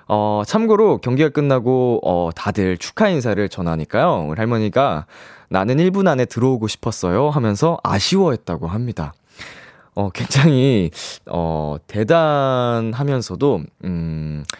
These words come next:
뭔가 딱 느껴지는 게 많은 이야기인 것 같아요. 지금 앞에서 말씀해주신 것처럼, 써주신 것처럼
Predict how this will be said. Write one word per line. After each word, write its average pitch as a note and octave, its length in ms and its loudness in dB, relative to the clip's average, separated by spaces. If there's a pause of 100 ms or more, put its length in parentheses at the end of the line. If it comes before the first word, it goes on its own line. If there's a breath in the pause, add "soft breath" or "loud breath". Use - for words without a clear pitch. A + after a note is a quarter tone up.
뭔가 G#2 420 0 (120)
딱 - 180 -4 (220)
느껴지는 D3 500 2
게 B2 60 0
많은 G#2 540 0 (280)
이야기인 A2+ 340 2
것 D#2 100 -6
같아요. C#2+ 520 -8
지금 D#2 420 -4 (180 soft breath)
앞에서 E2 760 0 (140)
말씀해주신 A#2+ 680 -2
것처럼, G#2+ 360 0
써주신 D3 360 0
것처럼 F#2+ 400 0